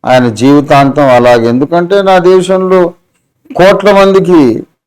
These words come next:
బట్టలు లేనప్పుడు నేను సూట్లు వేసుకోవడం ఏంటి అని ఆయన ప్రేమతో ఆ కుళ్ళాయి కట్టుకొని జీవితం అంతా బ్రతికాడు. ఆయన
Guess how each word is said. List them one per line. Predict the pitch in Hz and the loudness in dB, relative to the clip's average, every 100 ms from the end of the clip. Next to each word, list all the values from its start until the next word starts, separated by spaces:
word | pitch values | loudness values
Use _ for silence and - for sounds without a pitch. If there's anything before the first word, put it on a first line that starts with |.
| _ _ _ _ 127 | _ _ _ _ -4
బట్టలు | 143 185 180 170 | -2 2 2 4
లేనప్పుడు | 165 156 160 185 165 | 2 2 0 -2 0
నేను | 165 175 | 0 0
సూట్లు | 170 175 175 165 | 0 0 0 0
వేసుకోవడం | 170 160 156 151 151 147 | -2 -2 -2 0 2 0
ఏంటి | 139 131 143 | -2 -2 -2
అని | 139 175 185 | 0 -2 -2
ఆయన | 143 135 | 0 -2
ప్రేమతో | 123 123 123 123 120 131 101 104 - _ _ _ _ - | -4 -4 -2 -2 -4 -6 -6 -8 -16 _ _ _ _ -6
ఆ | - | -6
కుళ్ళాయి | 135 147 147 147 139 | -4 -2 2 2 2
కట్టుకొని | 135 123 117 131 151 135 | 0 -2 -4 -4 -4 -2
జీవితం | 120 117 107 110 | -2 -2 -4 -6
అంతా | 110 101 107 101 - _ _ _ _ 101 | -8 -4 -2 -2 -6 _ _ _ _ -6
బ్రతికాడు. | 110 110 143 151 160 170 202 | -4 -2 -2 0 2 2 0
ఆయన | 208 139 131 127 117 120 | 0 0 0 0 -2 -6